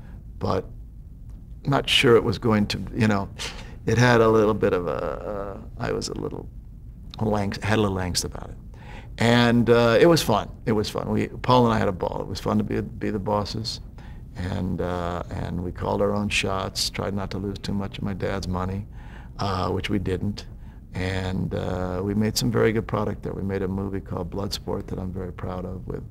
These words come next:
uh, uh, oh God, Ben Johnson and Gary Busey, um,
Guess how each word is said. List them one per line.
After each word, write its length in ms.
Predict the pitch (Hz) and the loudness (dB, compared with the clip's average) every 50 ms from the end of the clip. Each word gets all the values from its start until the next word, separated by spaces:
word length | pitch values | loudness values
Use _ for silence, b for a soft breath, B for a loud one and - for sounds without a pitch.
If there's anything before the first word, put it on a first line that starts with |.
| - | -10
uh, 840 | - - - - - - - - - - - - - - - - - 85 | -10 -8 -8 -10 -10 -12 -12 -12 -14 -14 -14 -14 -14 -14 -12 -8 -6 -4
uh, 640 | 85 85 - - - - - - - - - - - - - - - - - - - - - - - - - - - - - - - - - - - - - - | -2 -2 -2 -4 -4 -6 -6 -8 -8 -10 -10 -12 -14 -14 -14 -16 -16 -14 -14 -14 -14 -14 -14 -14 -14 -14 -14 -16 -16 -16 -14 -14 -14 -14 -14 -12 -12 -12 -10 -6
oh 200 | - 90 82 82 - - | -6 -4 -4 -6 -6 -8
God, 340 | - - 80 - - 87 87 | -8 -6 -6 -6 -6 -4 -2
Ben 240 | - 104 104 104 98 | 0 2 2 2 0
Johnson 720 | 98 104 101 104 104 104 - - 107 101 98 95 95 87 - | 0 0 2 2 2 2 0 0 -2 -2 -2 -2 -4 -4 -6
and 180 | 98 85 85 | -4 -4 -4
Gary 280 | 82 92 92 92 95 92 | -2 -2 -2 0 -2 -2
Busey, 520 | 87 80 98 98 95 - - 107 101 104 110 - - B B B B B B B B B B B - - | -2 -2 -2 -2 -2 -2 -2 -2 -2 -4 -4 -8 -12 B B B B B B B B B B B -12 -8
um, 840 | - 92 92 92 90 90 87 87 85 85 85 82 82 82 82 82 85 | -4 -4 -2 0 0 0 2 2 2 2 2 0 0 -2 -2 -4 -4